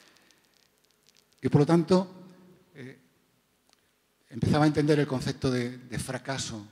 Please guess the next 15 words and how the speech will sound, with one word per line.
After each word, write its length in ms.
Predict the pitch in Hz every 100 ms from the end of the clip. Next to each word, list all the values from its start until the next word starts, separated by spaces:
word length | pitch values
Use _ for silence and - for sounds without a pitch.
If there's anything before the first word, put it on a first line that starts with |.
| 120
¿no? 120 | 120
De 80 | 143
fracaso 480 | 123 120 123 -
de 80 | 127
la 80 | 120
gobernanza 800 | 117 113 113 127 120 104 113 107 _ _ _ _
en 100 | - 107
torno 200 | 120 120
a 40 |
la 100 | 117
seguridad 400 | 117 113 117 120
alimentaria 460 | 123 110 107 110 110
y 40 |
la 80 | 101
nutrición. 480 | 98 - 98 -